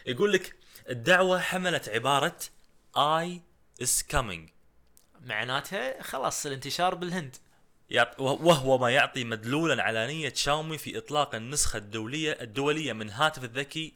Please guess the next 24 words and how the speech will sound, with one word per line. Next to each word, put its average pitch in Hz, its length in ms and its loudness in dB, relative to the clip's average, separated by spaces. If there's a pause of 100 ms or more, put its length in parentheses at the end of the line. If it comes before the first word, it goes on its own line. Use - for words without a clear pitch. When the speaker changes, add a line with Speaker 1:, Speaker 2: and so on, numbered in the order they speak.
Speaker 1:
ماي 127 300 0
فور، 101 300 -4 (180)
إم 120 180 -8
آي 120 120 0
فور. 101 360 -4 (680)
يقول 135 200 2
لك 156 160 0
المواصفات 139 580 0
هذا، 135 320 4
هذا 139 140 4
التليفون، 127 560 -2
أنا 120 140 2
ترى 113 260 -2 (120)
على 123 140 4
فكرة - 280 -4
شفته - 340 -4
هني 107 220 -6 (460)
بمحلات 107 420 -2
شرق. 160 280 -2 (760)
هذا 160 180 6
ال-، 170 220 0
هذا 170 180 6
الهاتف 165 520 0 (160)
معالج 123 460 6